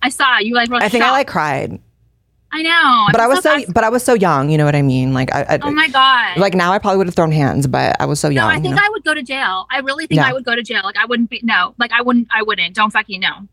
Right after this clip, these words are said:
Speaker 2: Right. Oh, th-, that leads me to another question that I wanna ask you. Do you support Trump, or, like, what's your thoughts on, like, Trump? Like, do you want him to run?
Speaker 1: I'd like
Speaker 2: Like
Speaker 1: to bring up, like, um, who I,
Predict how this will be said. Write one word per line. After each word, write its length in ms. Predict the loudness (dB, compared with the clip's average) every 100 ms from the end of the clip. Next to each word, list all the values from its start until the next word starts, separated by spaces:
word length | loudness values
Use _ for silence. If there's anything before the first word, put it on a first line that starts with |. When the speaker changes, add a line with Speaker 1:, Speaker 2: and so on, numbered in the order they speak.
| _ -2
Speaker 2:
Right. 460 | 2 2 2 -2 _ -20 _ -2
Oh, 100 | 0
th-, 100 | 0
that 200 | 0 0
leads 180 | 0 2
me 40 | 4
to 60 |
another 200 | 4 2
question 260 | 2 2 2
that 80 | 2
I 60 |
wanna 200 | 0 0
ask 220 | 0 -2 2
you. 100 | 2
Do 100 | 4
you 100 | 2
support 420 | 2 0 0 0
Trump, 360 | 0 2 2 2
or, 200 | 2 2
like, 180 | 2 0
what's 220 | 0 0
your 100 | 0
thoughts 260 | 2 0 0
on, 120 | 0
like, 140 | -2
Trump? 600 | -2 0 2 2 0 -2 -2
Like, 240 | 0 0
do 40 | 0
you 40 |
want 140 | 2 2
him 60 |
to 80 | 2
run? 260 | 2 2 2
Speaker 1:
I'd 220 | 0 0
like 100 | -2
Speaker 2:
Like 100 | -4
Speaker 1:
to 100 | -6
bring 200 | -2 0 2
up, 240 | 2 0 _ _
like, 340 | -4 -4 -6 -12 -4
um, 640 | 0 0 -2 -6 -14 -16 -18 _ -2
who 140 |
I, 100 | 0